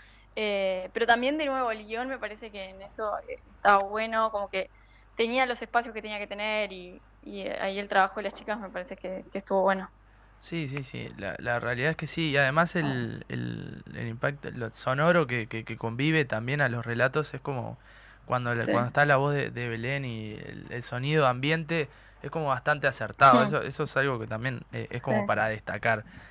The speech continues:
Speaker 2: sin ánimo de, de, de spoilear, eh, mucho para que la gente que no lo escuchó lo,
Speaker 1: <laughs>
Speaker 2: lo esté, lo pueda
Speaker 1: Lo
Speaker 2: escuchar.
Speaker 1: vaya a escuchar.
Speaker 2: ¿Con qué parte de,
Speaker 1: Total.
Speaker 2: de, de, eh, qué episodio puntual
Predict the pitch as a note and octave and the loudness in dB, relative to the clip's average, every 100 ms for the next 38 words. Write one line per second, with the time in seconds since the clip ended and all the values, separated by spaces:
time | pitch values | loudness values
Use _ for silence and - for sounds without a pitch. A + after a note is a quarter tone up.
0 | - D3+ F3 G#3 F3 C3 B2 G2+ F#2+ A2+ | -8 2 6 6 4 2 2 0 -4 -4
1 | A2+ - B2 C3 B2+ B2 D3+ B2 A2+ A2+ | -4 -6 -6 -4 -2 4 4 6 2 -2
2 | A2 A#2+ C#3 D#3+ C3+ G#2+ G#2+ A2 G#2+ C3+ | -4 -6 -4 -2 0 0 -2 -4 -4 -4
3 | C3 A#2+ A#2+ - - D4+ - - D4+ - | -4 -2 0 0 2 4 4 4 2 2
4 | C4 A#2+ A2+ - C3+ A#2 A#2 A#2 C3+ B2 | 2 2 0 -2 -2 -2 -4 -2 -2 -2
5 | A#2 G#3 - A3 - G3+ F#3 - - - | -2 2 2 0 -6 -6 -6 -6 -14 -18
6 | - D#3+ D#3 B3 - A#3 A3+ G3 D#3 C#3+ | -4 -4 -2 -2 6 6 6 2 4 4
7 | C3 B2 A#2+ B2+ A#2+ - C3+ C3 - - | 4 2 0 -2 -2 -4 -6 -6 -8 -20
8 | - D3+ - G#3 F#3 E3 - F3+ F3 D3 | -8 -8 -6 -6 -4 -4 2 4 4 2
9 | B2+ A#2+ C#3 E3 F3 - | -4 -2 6 8 8 2